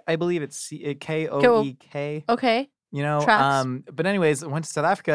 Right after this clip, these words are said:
Speaker 1: and they have things called Cook Sisters. And they're, you know, cake sisters, and the, the, like, white Dutch Cook Sister is a normal ass kind of fried dough donut covered in sugar, and there's, like, two pieces and you pull 'em. Or they're intertwined or something. But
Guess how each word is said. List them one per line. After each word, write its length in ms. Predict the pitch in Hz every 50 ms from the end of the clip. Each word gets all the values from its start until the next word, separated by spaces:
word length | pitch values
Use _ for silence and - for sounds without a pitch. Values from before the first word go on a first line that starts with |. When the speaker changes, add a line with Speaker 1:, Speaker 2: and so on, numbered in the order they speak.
| 143
Speaker 1:
and 120 | 127 131 135
they 40 | 143
have 100 | 143 -
things 160 | 156 147 143
called 260 | - 123 110 110 -
Cook 200 | - - 269 -
Sisters. 560 | - 160 139 - - 156 175 196 - - - _ _ _ _ _ _ _ _ -
And 280 | 139 139 135 135 131 120
they're, 300 | 123 120 123 120 110 101
you 100 | - 147 127
know, 120 | 123 127 _ _ _ _ -
cake 160 | - 160 156
sisters, 380 | - 139 127 - 160 156 147 131
and 240 | 135 120 120 110 98
the, 160 | 120 107 98 _ _ -
the, 240 | 120 117 110 104 101 - -
like, 220 | 101 110 113 110 104
white 540 | 113 107 110 131 165 185 - - 120 104
Dutch 340 | - 135 131 - - - -
Cook 200 | - 135 113 -
Sister 440 | - 123 117 - - 143 131 131 135
is 380 | 120 120 113 113 110 107 - -
a 80 | 110 104
normal 420 | 110 110 117 127 131 131 131 127
ass 220 | 127 127 127 123
kind 240 | - - 131 123 117
of 100 | 110 101
fried 360 | - - 113 110 117 123 117
dough 160 | 117 123 120 123
donut 480 | - 165 165 160 143 131 127 123 120 _ _ _ _ _ _ _
covered 180 | - 113 113 131
in 40 | 151
sugar, 380 | 147 240 226 190 175 165 156
and 100 | 147 135
there's, 140 | 131 127 113
like, 160 | 123 120 101
two 120 | - - 143
pieces 380 | 127 135 123 113 113 117 107 101
and 80 | 110 101
you 60 | 101
pull 160 | 98 - - 62
'em. 160 | - 120 - _ _ _ _ _ _ _ _ -
Or 80 | 123
they're 120 | 123 127 131
intertwined 420 | 131 123 120 104 120 117 110 107
or 20 | 101
something. 420 | - 117 107 - 62 64 123 120 _ _ _ _ -
But 260 | 170 139 160 139 -